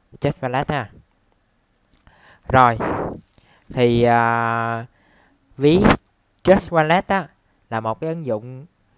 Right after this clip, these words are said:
ví, à, ví điện tử trên smartphone do chính gã khổng lồ Binance, sàn giao dịch, à, tiền điện tử lớn nhất thế giới hiện nay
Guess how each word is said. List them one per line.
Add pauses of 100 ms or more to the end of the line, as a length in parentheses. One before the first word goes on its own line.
(160)
ví, (180)
à, (880)
ví
điện
tử (640)
trên
smartphone (520)
do
chính
gã
khổng
lồ
Binance, (300)
sàn
giao
dịch, (240)
à, (340)
tiền
điện
tử
lớn
nhất
thế
giới
hiện
nay